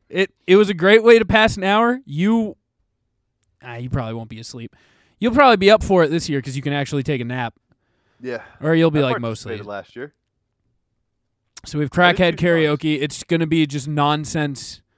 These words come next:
Speaker 1: delusional people singing very loudly at five in the morning. So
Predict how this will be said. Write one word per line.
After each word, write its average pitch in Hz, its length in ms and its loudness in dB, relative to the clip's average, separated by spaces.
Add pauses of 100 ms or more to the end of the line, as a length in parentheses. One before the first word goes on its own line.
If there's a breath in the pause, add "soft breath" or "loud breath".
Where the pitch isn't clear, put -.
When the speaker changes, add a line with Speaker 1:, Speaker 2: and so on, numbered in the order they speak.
(840)
Speaker 1:
delusional 147 600 0
people 135 380 -4
singing 123 640 -10 (1000)
very 143 600 -4
loudly 127 720 -6 (1040 loud breath)
at 131 260 -8
five 123 320 -4
in 110 80 -10
the 107 60 -12
morning. 101 420 -16
So 101 340 -16